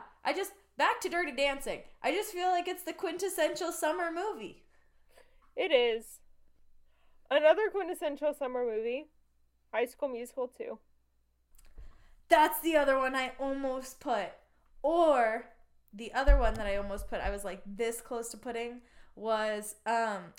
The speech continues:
Speaker 1: the Lizzie McGuire movie.
Speaker 2: Oh, I would have put Camp Rock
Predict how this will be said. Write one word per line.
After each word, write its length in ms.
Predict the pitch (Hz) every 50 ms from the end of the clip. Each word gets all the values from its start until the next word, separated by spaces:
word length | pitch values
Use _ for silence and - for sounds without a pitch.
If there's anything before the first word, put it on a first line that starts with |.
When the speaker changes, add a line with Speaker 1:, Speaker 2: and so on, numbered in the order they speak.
| - _ 208
Speaker 1:
the 120 | 202 220
Lizzie 260 | 202 214 214 208 214 190
McGuire 440 | 196 196 190 190 185 190 190 196 196
movie. 400 | 208 208 208 202 214 214 220 220 - _ _ _ _ _ _ _ _ _ _ _ _
Speaker 2:
Oh, 140 | 233 240 240 214
I 180 | 185 214 226
would 100 | 226 240
have 140 | 277 285 -
put 200 | - 233 - - _ -
Camp 240 | - 233 202 202 -
Rock 300 | - 170 170 170 196 -